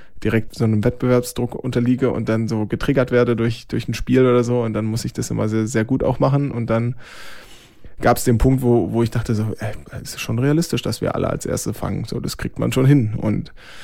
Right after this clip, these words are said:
ja, wir haben dann natürlich auch so ein bisschen rumgetrickst, sprich irgendwie mal die Accountdaten an einen Kumpel gegeben, der in Japan gelebt hat, der in Australien gelebt hat, weil es gibt so exklusive Pokémon, die man nur dort kriegt. Und ich hab's jetzt nicht gesehen, dass ich da extra für ein Pokémon nach Japan fliege.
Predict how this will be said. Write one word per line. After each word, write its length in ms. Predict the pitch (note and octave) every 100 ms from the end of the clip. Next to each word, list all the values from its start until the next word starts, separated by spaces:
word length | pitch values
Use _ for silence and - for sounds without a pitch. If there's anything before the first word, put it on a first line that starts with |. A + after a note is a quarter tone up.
| - -
ja, 160 | - E2+
wir 80 | G2
haben 60 |
dann 140 | A2 A2
natürlich 240 | C3 A#2
auch 80 | A2+
so 80 | A2
ein 80 | G#2+
bisschen 160 | A#2
rumgetrickst, 560 | A#2+ C3+ C3+ - B2+ -
sprich 240 | - B2
irgendwie 280 | G#2+ A#2 A2+
mal 120 | A2+
die 80 | A2
Accountdaten 880 | G#2+ A#2 A2+ A2 G#2 - A2+ A2+ A2 -
an 180 | - A2+
einen 80 |
Kumpel 260 | A2+ B2+ B2
gegeben, 340 | A#2 A2+ A#2
der 80 | A2+
in 80 | A2
Japan 340 | A2 A2+ A#2+
gelebt 340 | A2 A2 A2 -
hat, 300 | A#2 - -
der 240 | A2 G#2
in 300 | - G#2+ G#2
Australien 440 | - - A#2+ A#2 A#2
gelebt 220 | A2+ A2
hat, 100 | G#2
weil 100 | G2
es 80 | -
gibt 140 | A#2
so 60 | A#2
exklusive 600 | A#2 - - A#2 A2+ G#2+
Pokémon, 420 | - C#3 B2 A#2+
die 120 | A#2
man 140 | A2+ A2+
nur 120 | A2
dort 260 | G2+ G2+
kriegt. 300 | - C3 -
Und 220 | B2 A2 -
ich 200 | - -
hab's 200 | - -
jetzt 180 | - -
nicht 140 | A2+
gesehen, 240 | G#2+ G#2
dass 160 | G#2 G#2+
ich 80 | A2+
da 140 | G2+
extra 280 | - - -
für 100 | -
ein 80 | A2
Pokémon 300 | G2+ - G#2
nach 180 | G#2+ A#2+
Japan 300 | A2+ B2 A#2+
fliege. 320 | B2+ A#2+